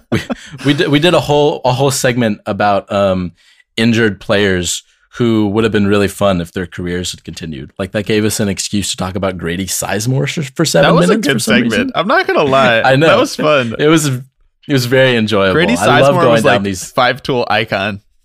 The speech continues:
Speaker 2: <laughs>
Speaker 1: He absolutely was. Um,
Speaker 2: Five tool
Speaker 1: but yeah, my
Speaker 2: icon is
Speaker 1: boy
Speaker 2: my new
Speaker 1: Eric
Speaker 2: Twitter name.
Speaker 1: Chavez.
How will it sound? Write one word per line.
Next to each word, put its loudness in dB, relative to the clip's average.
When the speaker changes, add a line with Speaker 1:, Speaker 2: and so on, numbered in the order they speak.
Speaker 2:
<laughs> -8
Speaker 1:
He -2
absolutely 0
was. -4
Um, 2
Speaker 2:
Five 0
tool 2
Speaker 1:
but 4
yeah, 4
my 4
Speaker 2:
icon 0
is 4
Speaker 1:
boy 0
Speaker 2:
my 0
new 2
Speaker 1:
Eric 0
Speaker 2:
Twitter 0
name. 2
Speaker 1:
Chavez. 0